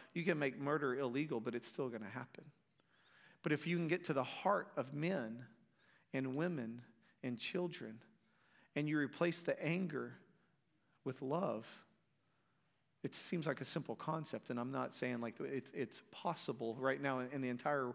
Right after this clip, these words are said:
world. But that's what happens. Jesus is after our heart so that our actions will follow.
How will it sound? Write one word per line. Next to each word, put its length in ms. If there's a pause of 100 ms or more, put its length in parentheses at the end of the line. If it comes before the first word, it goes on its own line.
(320)
world. 440 (1800)
But 100
that's 220
what 80
happens. 400
Jesus 400
is 100
after 260
our 160
heart 460
so 120
that 140
our 200
actions 460
will 100
follow. 480